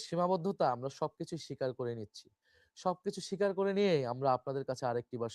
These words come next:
সুযোগ চাচ্ছি। এবারে নির্বাচনে আপনারা জাতীয় নাগরিক পার্টি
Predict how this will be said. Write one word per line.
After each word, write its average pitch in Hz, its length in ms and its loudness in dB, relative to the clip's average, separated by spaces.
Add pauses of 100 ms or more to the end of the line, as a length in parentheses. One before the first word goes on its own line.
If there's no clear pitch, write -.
সুযোগ 123 220 -8 (100)
চাচ্ছি। - 300 -16 (480)
এবারে 147 240 0 (100)
নির্বাচনে 180 480 2 (140)
আপনারা 139 280 -2 (100)
জাতীয় 139 260 0 (100)
নাগরিক 156 360 0
পার্টি 147 240 0